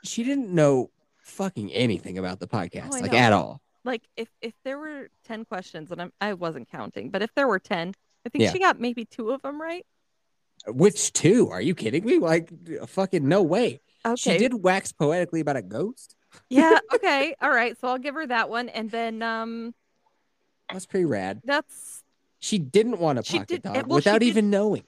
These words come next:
Speaker 2: she peed in the shower and she shits her pants. So
Speaker 1: You know what? You do have to give double points for shitting in the sha-, <laughs> for peeing in the shower and shitting your
Speaker 2: <laughs>
Speaker 1: pants.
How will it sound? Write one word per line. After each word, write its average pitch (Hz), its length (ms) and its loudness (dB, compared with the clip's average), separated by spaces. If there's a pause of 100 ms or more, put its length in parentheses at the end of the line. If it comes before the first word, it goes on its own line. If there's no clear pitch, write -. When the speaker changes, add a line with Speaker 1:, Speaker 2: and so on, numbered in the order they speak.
(140)
Speaker 2:
she - 200 -6
peed 370 320 -4
in 370 100 -6
the 349 80 -10
shower 294 520 -8
and 277 280 -6
she 294 160 -10
shits - 260 -12
her 247 120 -4
pants. 185 440 -6 (160)
So 226 180 4
Speaker 1:
You 147 60 8
know 170 160 8
what? 156 360 4 (360)
You 147 200 -2
do 147 220 2
have 156 260 0
to 156 100 -4
give 135 400 -4
double 123 300 -4
points 117 400 -8
for 104 320 -6
shitting 113 460 -4
in 110 100 -4
the 110 180 -6
sha-, 139 300 0
<laughs> 226 220 2
for 147 120 4
peeing 143 320 4
in 123 60 4
the 117 80 2
shower 104 340 -2
and - 300 2
shitting - 260 4
your 330 120 0
Speaker 2:
<laughs> - 500 -16
Speaker 1:
pants. - 560 -6